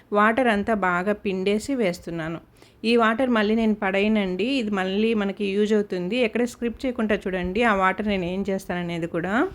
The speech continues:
ముందుగా అయితే వాటర్ మొత్తం పిండి ఇలా అయితే మీల్ మేకర్ వేస్తున్నాను. ఇప్పుడు వేయడం వల్ల మసాలా అంతా కూడా బాగా మీల్ మేకర్‌కి పడుతుందన్నమాట.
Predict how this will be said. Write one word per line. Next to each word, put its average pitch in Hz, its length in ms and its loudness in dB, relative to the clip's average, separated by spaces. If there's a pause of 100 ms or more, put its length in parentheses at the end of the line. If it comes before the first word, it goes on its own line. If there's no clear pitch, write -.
(500)
ముందుగా 226 440 4
అయితే 196 300 2
వాటర్ 202 360 2
మొత్తం 208 320 -2 (140)
పిండి 214 340 2
ఇలా 214 160 4
అయితే 185 260 0
మీల్ 196 240 0
మేకర్ 190 300 -4
వేస్తున్నాను. 180 600 -4 (580)
ఇప్పుడు 233 260 0
వేయడం 233 400 4
వల్ల 202 300 0
మసాలా 214 520 2
అంతా 190 300 -2
కూడా 196 220 0 (100)
బాగా 190 320 2
మీల్ 190 240 -2
మేకర్‌కి 190 440 -2 (400)
పడుతుందన్నమాట. 180 800 -2